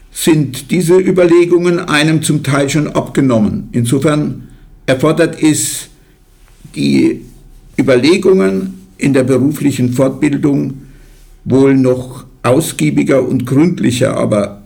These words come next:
vielleicht sollten wir hier gar nicht so sehr betonen, Herbert, dass seriöses Lehren unbedingt diese Überlegungen braucht, sondern mehr darüber reden, wie es Zielüberlegungen braucht, wie ausführlich,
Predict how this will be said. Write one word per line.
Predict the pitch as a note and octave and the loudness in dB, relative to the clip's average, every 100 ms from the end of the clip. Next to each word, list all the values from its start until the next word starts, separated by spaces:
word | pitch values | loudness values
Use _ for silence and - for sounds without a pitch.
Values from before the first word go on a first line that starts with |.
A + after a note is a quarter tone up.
| - | -4
vielleicht | B2+ B2+ B2+ | 0 0 0
sollten | - C#3 - C3 | 0 -2 0 0
wir | C3 | 2
hier | A#2+ C3+ | 2 2
gar | C3+ B2+ | 2 0
nicht | C#3 C3 | 0 -2
so | - | -2
sehr | C3+ C3 B2+ | -2 0 0
betonen, | B2 - A#2+ B2+ B2+ | -2 -2 0 0 0
Herbert, | B2+ A#2 A#2 A#2 - - - - - - | 0 0 -2 -4 -10 -20 -20 -20 -12 -4
dass | B2 C3 | -2 2
seriöses | C3+ C3+ B2+ D3+ D#3+ C3+ - - - | 2 4 4 2 2 -2 -4 -8 -8
Lehren | - C3 D3+ D#3+ B2+ C#3 C3 - - - - _ - - _ _ _ | -2 2 4 2 2 0 -2 -10 -18 -20 -20 _ -20 -20 _ _ _
unbedingt | E3+ F3+ D#3+ - D3+ D3 | 2 2 2 0 0 0
diese | D3 C#3 | -2 0
Überlegungen | - D3+ C3+ C3 C#3 C#3+ C3 C3 | 0 2 2 2 2 2 2 2
braucht, | - D#3+ E3 D#3 | 2 2 2 0
sondern | - C3 C3 B2 B2 | -2 2 2 0 -2
mehr | B2 B2+ C#3 D#3+ D#3+ | 0 2 4 2 2
darüber | D#3 D3 - C#3 | 0 0 0 2
reden, | B2+ C3+ C#3 D3+ - - - | 2 2 0 -2 -2 -6 -8
wie | C3+ F3+ G#3 | -2 2 2
es | E3 C3+ B2 - | 2 2 0 -8
Zielüberlegungen | - D#3 D3+ C#3+ C#3 C3+ C3+ A2+ A2+ A#2 B2 A2+ A#2 | -4 0 2 0 0 0 0 0 0 0 0 0 0
braucht, | B2 F#2 - - A#2+ | -2 -2 -2 -4 -2
wie | D#3+ G3+ | 0 0
ausführlich, | - C3+ B2 - - G#3+ G3 C3+ A#2 - | 2 0 0 -2 0 2 2 2 0 -4